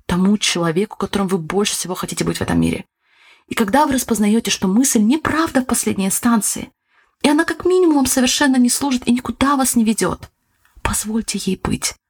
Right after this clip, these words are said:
Позвольте ей появляться в голове столько раз, сколько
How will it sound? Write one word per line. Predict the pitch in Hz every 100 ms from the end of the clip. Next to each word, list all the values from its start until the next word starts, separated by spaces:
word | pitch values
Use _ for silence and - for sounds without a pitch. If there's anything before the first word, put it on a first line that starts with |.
| _ _ _ -
Позвольте | 233 220 214 302 311 254
ей | 202 240
появляться | - 202 196 208 226 214 - - 170 _ -
в |
голове | 156 196 196 190 285 311 - -
столько | - - 277 311 262
раз, | 247 247 254 -
сколько | - 240 - 240